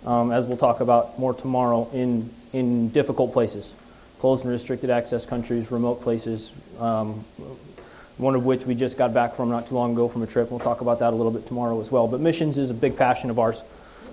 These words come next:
and so, uh, pr-, appreciate being here for that. Um, let's just go ahead and open with a word of prayer.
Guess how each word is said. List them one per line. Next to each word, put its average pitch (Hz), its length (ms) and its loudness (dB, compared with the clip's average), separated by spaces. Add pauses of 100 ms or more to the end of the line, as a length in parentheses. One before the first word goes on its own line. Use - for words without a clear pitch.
(280)
and 123 120 -2
so, 120 320 4
uh, 117 200 6
pr-, - 280 -10
appreciate 123 460 -4
being 120 160 -2
here 120 140 -2
for 117 160 -6
that. 120 280 4 (440)
Um, 131 240 0
let's 160 180 2
just 180 160 0
go 175 80 4
ahead 139 180 4
and 127 80 0
open 120 360 -2 (520)
with 117 200 -4
a 120 40 -2
word 113 200 0
of 110 160 -12
prayer. 104 240 -4